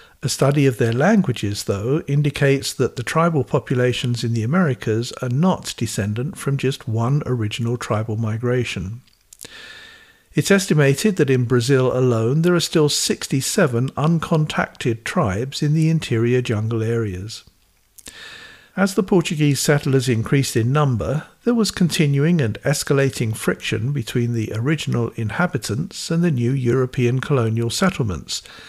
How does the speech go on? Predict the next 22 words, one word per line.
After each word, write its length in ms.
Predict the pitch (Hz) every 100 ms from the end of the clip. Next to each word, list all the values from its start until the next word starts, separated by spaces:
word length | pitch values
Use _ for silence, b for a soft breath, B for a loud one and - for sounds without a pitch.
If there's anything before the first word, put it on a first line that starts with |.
| B B
sometimes 640 | - 131 160 - 85 127
breaking 400 | - 127 120 127
out 160 | 123 123
into 340 | 143 - -
actual 360 | 87 104 - 113
warfare. 720 | 113 127 143 - 92 87 95 - _ - B B B B B -
Brazil, 640 | 117 113 170 120 120 185 - _
along 340 | 170 147 147 135
with 180 | 123 120
so 180 | -
many 300 | 190 160 127
other 240 | 127 170 120
European 640 | 117 127 123 117 127 117
colonies 580 | 117 135 117 113 143 147
in 120 | 117
the 100 | 113
Americas, 640 | 113 123 123 120 131 120 -
Africa, 640 | - 113 - 135 139 123 127 -
Asia, 440 | 120 135 120 120
and 180 | - 127
the 60 | 110
Pacific, 640 | 110 120 - 185 113 -